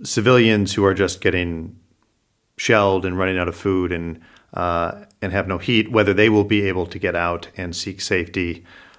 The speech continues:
um, elsewhere in Ukraine. Uh, that is one of the most immediate concerns.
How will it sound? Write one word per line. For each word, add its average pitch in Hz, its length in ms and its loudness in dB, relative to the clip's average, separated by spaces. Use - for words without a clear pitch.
um, 87 540 -2
elsewhere 92 760 2
in 95 120 -6
Ukraine. 90 560 -6
Uh, 87 260 -6
that 95 240 0
is 92 120 -2
one 92 140 -2
of 85 60 -4
the 90 60 -2
most 87 220 -2
immediate 92 400 -2
concerns. 78 560 -8